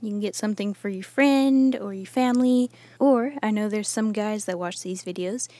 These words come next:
you can get something for your girlfriend. There's lots of pretty jewelry and stuff on my website, so just take a look at that after you watch this video, of course. Anyway, let's get back to the design.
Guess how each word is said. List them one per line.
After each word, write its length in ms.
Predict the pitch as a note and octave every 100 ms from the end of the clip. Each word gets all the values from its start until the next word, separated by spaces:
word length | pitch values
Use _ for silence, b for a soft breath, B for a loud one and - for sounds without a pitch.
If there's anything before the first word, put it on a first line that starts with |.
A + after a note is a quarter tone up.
| B
you 120 | - G#3
can 120 | G#3+
get 160 | A3
something 380 | - A#3 A3+ A3
for 160 | G#3+ G#3+
your 160 | G#3+
girlfriend. 460 | A#3+ C#4+ - F#3+ F3+ - - -
There's 240 | G3 F3
lots 400 | F3+ A3 B3 -
of 100 | G#3+
pretty 440 | A3+ G#3 G3+ F#3+ -
jewelry 500 | - B3+ C4 B3+ B3
and 180 | A#3+ A#3
stuff 300 | - A#3 A3+ A3
on 120 | G#3+
my 100 | G#3+
website, 580 | A3 A3 - A3 G#3+ -
so 180 | G3
just 300 | F#3+ F#3+ -
take 200 | - G#3
a 80 | G3
look 160 | G3+ G3
at 140 | -
that 220 | A#3 E4+ G4+
after 260 | G3+ - F3+
you 140 | F3+
watch 240 | F#3 - -
this 160 | F#3+
video, 320 | F#3+ F#3+ G#3
of 100 | G#3+
course. 340 | - A#3+ - B B -
Anyway, 480 | D#4+ C4 G#3+ B3 C4
let's 240 | B3+ E4 -
get 140 | -
back 180 | B3+ -
to 160 | - A3+
the 100 | A3
design. 320 | A3+ G#3